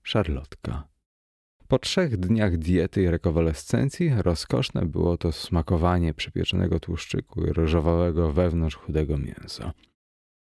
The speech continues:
Jadł z umiarkowaniem, ale ze zmysłową radością. Jego żonie natomiast apetyt trochę nie dopisywał, ale ona nigdy nie była zbytnio amatorką mięsa.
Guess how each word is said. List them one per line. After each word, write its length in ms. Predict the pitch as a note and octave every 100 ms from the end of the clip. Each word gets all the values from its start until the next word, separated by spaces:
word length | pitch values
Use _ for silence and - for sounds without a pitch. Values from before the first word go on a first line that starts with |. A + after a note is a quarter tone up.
| _ _ _ _
Jadł 220 | A2+ C#3 C#3+
z 60 |
umiarkowaniem, 840 | C#3 C3 B2+ - B2 A#2 F2+ D2 D2 - - -
ale 280 | - F#3 C4+
ze 140 | A2 G2
zmysłową 680 | E2 F2+ - F2+ E2 E2 D#2
radością. 800 | D2 D2 E2 - - - - G#2 _ _ _ _ _ -
Jego 320 | F2 E2 D#2+
żonie 380 | D#2+ F#2+ D#3 D#3+ -
natomiast 440 | - - G#2 -
apetyt 500 | - F3 F#3+ F3+ -
trochę 340 | - C3 B2
nie 140 | A#2+ A2+
dopisywał, 640 | G#2+ A#2 - D3+ F#2 C#2+ - - - - -
ale 200 | F#3 A3
ona 220 | F#3 D3
nigdy 400 | C#3+ F#2+ C#2+ C2+ C2+
nie 140 | D2+
była 240 | C#2+ D2
zbytnio 540 | D2 D2 G2 - E2+ D2
amatorką 600 | C#2 C#2 - - - D2+
mięsa. 580 | C2+ C2+ C2+ - D2+